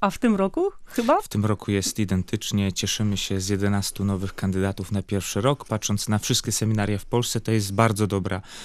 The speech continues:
Speaker 2: liczba. Y, są seminaria, które mają powołania,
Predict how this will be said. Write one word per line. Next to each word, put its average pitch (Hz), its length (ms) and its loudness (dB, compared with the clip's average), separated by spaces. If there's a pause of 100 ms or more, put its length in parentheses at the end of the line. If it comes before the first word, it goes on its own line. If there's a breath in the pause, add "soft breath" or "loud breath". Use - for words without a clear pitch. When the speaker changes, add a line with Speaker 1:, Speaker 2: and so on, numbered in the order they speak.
(280 loud breath)
Speaker 2:
liczba. 95 600 2 (200)
Y, 95 40 -2
są - 160 0
seminaria, 98 560 2
które 95 260 -4
mają 95 420 0
powołania, 95 720 0